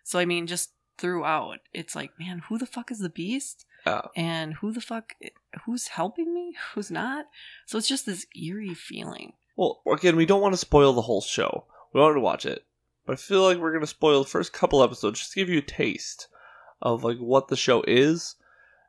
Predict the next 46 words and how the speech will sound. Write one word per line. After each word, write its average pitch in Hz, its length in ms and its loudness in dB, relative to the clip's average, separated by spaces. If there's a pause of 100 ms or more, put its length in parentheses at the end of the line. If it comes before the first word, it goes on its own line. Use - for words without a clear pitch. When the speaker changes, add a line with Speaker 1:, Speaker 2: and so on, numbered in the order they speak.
(120)
Speaker 2:
Because 131 280 -4
the 151 80 0
first - 280 6
episode, 139 500 6
they 131 200 4
get 127 160 4
invited 151 340 2
back 127 220 4
to - 80 -12
the 151 80 6
woodsman's 135 380 2
house. 165 420 4
He's 143 200 -4
like, 113 280 2 (180)
"You 120 140 -6
boys 117 240 0
are 117 60 -4
lost. 127 520 2
I'm 113 180 -2
creepy 170 360 -2
and 139 120 -2
weird, 120 380 0
but 73 320 0 (220)
I 98 180 0
have 117 140 0
a 120 40 -4
house. - 480 0
You 113 160 -8
shouldn't 139 360 0
be 123 140 0
out 120 120 -2
here 113 160 0
at - 100 -4
night. 135 420 0
The 123 80 -6
beast 117 320 -10
is - 100 -12
out. - 200 -10 (640)
Uh, 101 140 -6
don't - 240 -8
fuck - 160 -8
with - 100 -20
the - 60 -20
beast. 143 420 -2
Beast 123 260 -4
is 90 260 -10